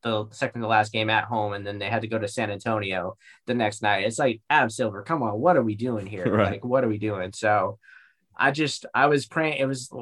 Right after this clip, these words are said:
Speaker 1: with about a minute left. I've got it still flagged on my phone, thank God. But it was just,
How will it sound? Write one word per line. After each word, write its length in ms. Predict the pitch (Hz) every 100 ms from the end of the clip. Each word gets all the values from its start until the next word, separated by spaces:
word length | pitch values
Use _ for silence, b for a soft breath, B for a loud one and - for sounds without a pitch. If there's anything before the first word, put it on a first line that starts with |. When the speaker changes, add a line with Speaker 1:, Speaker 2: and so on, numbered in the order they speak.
| -
Speaker 1:
with 200 | 135 131
about 240 | 127 127
a 60 | 120
minute 360 | 113 123 113 120
left. 400 | 120 117 117 101
I've 140 | 107
got 240 | 113 117
it 180 | 117 -
still 560 | - - 117 113 110 107
flagged 400 | - 117 113 110
on 80 | 110
my 100 | 107
phone, 280 | 107 107 98
thank 180 | 101 -
God. 460 | 101 95 90 92
But 160 | 101 101
it 100 | 101
was 160 | 104 98
just, 300 | 98 -